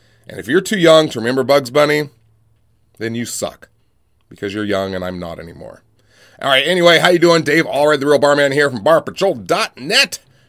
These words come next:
and the real barman dot com. So today I'm gonna give you five steps on how to deal with over-serving and intoxicated guests. First, I'm gonna tell you how to prevent your bar patrons from turning into an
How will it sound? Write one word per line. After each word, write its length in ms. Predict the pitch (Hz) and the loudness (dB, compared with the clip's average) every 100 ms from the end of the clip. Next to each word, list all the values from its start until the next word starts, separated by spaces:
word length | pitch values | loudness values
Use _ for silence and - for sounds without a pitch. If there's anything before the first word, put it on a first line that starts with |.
| _ | _
and 200 | - 123 | -6 -4
the 60 | 113 | -2
real 180 | 110 104 | -2 -2
barman 380 | 107 107 107 | -2 -2 -4
dot 180 | 104 104 | -4 -6
com. 380 | - 165 165 156 _ - | 0 4 4 0 _ -8
So 160 | 143 | -6
today 280 | 135 190 269 | -2 2 4
I'm 60 | 285 | 2
gonna 140 | 180 | -2
give 200 | 131 156 | 0 0
you 140 | 143 | 0
five 540 | 127 - - 139 175 180 | -6 -10 -10 -4 -4 -4
steps 500 | - 156 139 117 - _ - | 0 4 4 4 -8 _ -16
on 100 | - | -12
how 160 | 101 131 | -6 -4
to 100 | 139 | -4
deal 300 | 113 143 131 | -2 0 2
with 240 | 120 - | 0 -2
over-serving 720 | 110 135 156 - 143 143 143 131 | -4 -2 -2 -2 0 0 -2 -4
and 160 | 113 | -10
intoxicated 760 | 113 92 113 113 107 104 110 98 | -10 -12 -12 -10 -10 -6 -6 -2
guests. 380 | 117 107 - - _ _ _ | 0 0 -4 -18 _ _ _
First, 300 | - 139 170 | -4 0 0
I'm 60 | 156 | -2
gonna 100 | 139 | -4
tell 220 | 123 147 | 0 0
you 100 | 135 | 0
how 120 | 131 | -2
to 80 | 120 | -4
prevent 420 | 98 95 82 196 | -6 -6 -2 -2
your 80 | 143 | -2
bar 240 | 107 120 | 0 -2
patrons 500 | 113 123 - 117 120 - _ | -2 -6 -4 -4 -4 -10 _
from 180 | - 110 | -8 -8
turning 360 | - 127 123 | -2 0 0
into 520 | 120 117 123 117 110 107 - | -2 -2 -2 -2 -2 -6 -12
an 240 | 110 104 | -12 -14